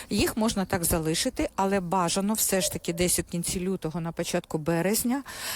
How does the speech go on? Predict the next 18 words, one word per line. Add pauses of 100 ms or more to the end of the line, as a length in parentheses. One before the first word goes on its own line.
(140)
верес
постригти. (320)
Тому
що
після, (200)
е,
цього (340)
в
нього
починають
з'являтися
такі
молоді (100)
прирости
над
квітами. (580)
І (120)
якщо